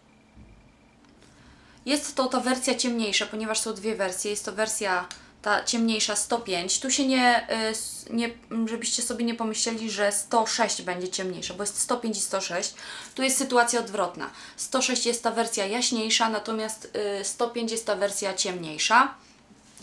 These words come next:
Ja mam tą wersję ciemniejszą. I ja Wam może pokażę. Nie wiem, czy będziecie widzieć. Mam nadzieję, że tak. Ja mam może w tym momencie też go na policzkach,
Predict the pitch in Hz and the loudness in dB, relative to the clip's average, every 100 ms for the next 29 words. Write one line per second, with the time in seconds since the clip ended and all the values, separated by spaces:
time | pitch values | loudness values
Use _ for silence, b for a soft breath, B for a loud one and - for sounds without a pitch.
0 | - 233 247 247 233 208 208 226 214 208 | 0 6 8 6 4 4 2 2 -2 -2
1 | 190 170 160 - 190 - - - - - | -4 -4 -4 -4 -4 -10 -20 -20 -20 -20
2 | - - - - - - B B B B | -20 -20 -20 -20 -20 -20 B B B B
3 | B B - - - 262 240 277 - - | B B -20 -14 -2 0 2 -2 -6 -18
4 | - - - - - - - - - - | -20 -20 -20 -20 -20 -20 -20 -20 -20 -20
5 | - 220 214 202 196 196 190 185 180 180 | -16 -10 -8 -8 -10 -8 -8 -8 -12 -8
6 | 180 175 175 185 214 - - - - - | -8 -6 -6 -6 -8 -18 -20 -20 -20 -20
7 | b b b - - - - - - - | b b b -20 -20 -20 -20 -20 -20 -20
8 | - - - - - - - - - - | -20 -20 -20 -20 -20 -20 -20 -20 -20 -20
9 | - - - _ _ - 220 208 202 196 | -20 -20 -20 _ _ -16 -14 -14 -14 -14
10 | 185 185 185 190 202 185 180 180 - - | -12 -12 -12 -12 -12 -8 -6 -6 -8 -10
11 | - - 196 196 190 190 185 180 165 165 | -18 -10 -8 -8 -10 -8 -8 -8 -8 -8
12 | - - - B B B B B B - | -8 -18 -20 B B B B B B -20
13 | - - 226 247 240 240 240 - 240 240 | -14 -6 -2 0 0 0 -2 -2 -2 0
14 | 233 - 240 - 233 226 220 220 226 - | 0 -2 -4 0 0 0 0 0 -2 0
15 | 180 185 | 0 0